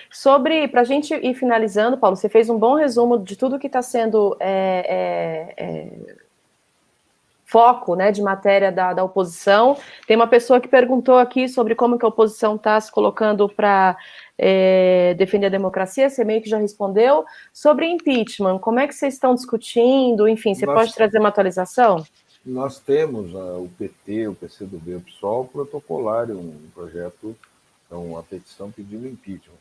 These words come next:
Speaker 2: com quarenta e cinco juristas, quatrocentas entidades, é, e os parlamentares, né? Agora,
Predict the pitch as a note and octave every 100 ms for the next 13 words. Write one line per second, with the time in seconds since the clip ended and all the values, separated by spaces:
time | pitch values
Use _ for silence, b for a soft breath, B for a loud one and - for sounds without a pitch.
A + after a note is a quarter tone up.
0 | _ D#2 _ E2+ E2 A2+ - F3+ _ G#3
1 | - - E3+ D#2 - - E2 _ F2 D#2+
2 | _ - G#2+ F#2 F2 F2+ E2+ _ _ D#2+
3 | F#2+ G2+ G2 F#2+ F2+ _ _ _ _ _
4 | _ E2 E2+ F2 F2+ F#2+ D#2+ D2+ C2+ A#1
5 | A1 - _ F#2+ F#2 F2+ F2+ F2 F2 F2
6 | F2+ - G#2 G#2 A2 A#2+ - D#2 D2 _
7 | _ F2+ F#2+ _ A2+ A2+ C3+ D3 G#2+ F2